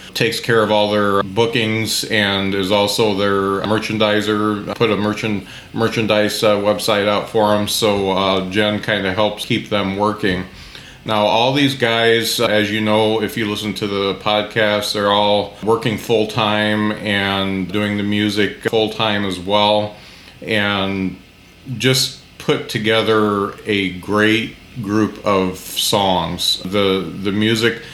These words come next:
I, I would ex-, I, I would, uh, call their music a, a little bit anthemic. They, they really put out a positive message and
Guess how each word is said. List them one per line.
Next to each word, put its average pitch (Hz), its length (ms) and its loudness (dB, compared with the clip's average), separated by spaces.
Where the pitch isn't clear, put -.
I, 101 220 2
I 110 180 0
would 117 160 0
ex-, - 420 -2
I, 92 300 -4
I 110 280 0
would, 107 300 -2
uh, 95 400 2
call 110 320 2
their 101 360 2
music 107 420 0
a, 107 40 0
a 98 520 0
little 104 300 0
bit 107 280 2
anthemic. 107 680 0
They, 98 420 2
they 101 200 2
really 107 340 2
put 117 200 0
out 104 220 2
a 95 60 0
positive 101 520 0
message 104 760 -2
and 95 680 -2